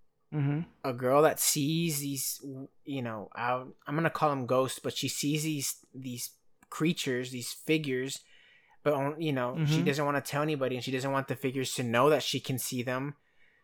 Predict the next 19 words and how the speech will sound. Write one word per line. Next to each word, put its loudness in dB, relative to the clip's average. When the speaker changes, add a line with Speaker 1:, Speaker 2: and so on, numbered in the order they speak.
Speaker 2:
So 6
she's 4
always, 6
you -2
know, -2
trying -2
just -6
to -2
figure 2
out 6
how 4
to 4
go 4
on 2
through -2
daily 2
life, -2
seeing -4
these -8